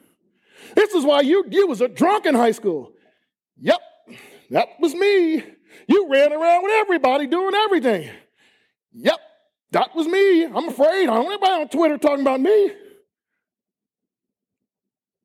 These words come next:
But why? 'Cause it's about me, right?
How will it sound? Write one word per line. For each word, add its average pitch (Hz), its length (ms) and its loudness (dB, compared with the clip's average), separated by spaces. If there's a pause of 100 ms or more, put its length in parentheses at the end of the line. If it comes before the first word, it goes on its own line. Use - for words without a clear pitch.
(240)
But 240 140 0
why? 226 380 -2 (420)
'Cause 185 160 2
it's 175 140 -2
about 151 260 -2
me, 185 240 0
right? 156 320 -8